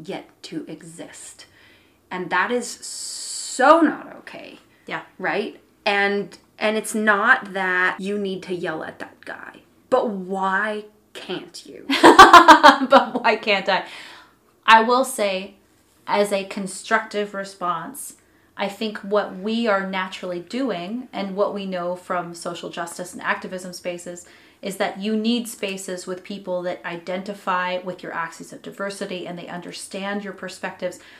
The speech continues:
Speaker 2: where you can be completely yourself and let loose.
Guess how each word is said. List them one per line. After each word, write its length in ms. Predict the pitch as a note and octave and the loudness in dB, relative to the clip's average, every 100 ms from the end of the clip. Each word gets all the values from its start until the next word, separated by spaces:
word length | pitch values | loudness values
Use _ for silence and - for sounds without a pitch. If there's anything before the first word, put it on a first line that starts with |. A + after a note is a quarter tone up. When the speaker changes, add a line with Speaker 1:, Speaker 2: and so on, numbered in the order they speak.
| - | -4
Speaker 2:
where 140 | G3+ G3+ | 0 2
you 180 | G3+ | 0
can 180 | G#3+ G#3+ | -2 -4
be 380 | G3 F#3+ F#3 F3+ _ | -4 -6 -8 -10 _
completely 880 | - G#3 G3 - G#3+ G#3 C4+ D4 G#3 | -4 -4 -4 -8 -6 0 0 0 -2
yourself 580 | G3+ F#3 F#3+ G3 F3+ F3 | -4 -6 -8 -4 -4 -6
and 220 | - F#3 F3+ | -8 -8 -4
let 280 | F3+ F3 G3 | -4 -4 -6
loose. 640 | G#3 B3+ G3 - - | -2 -2 -2 -8 -14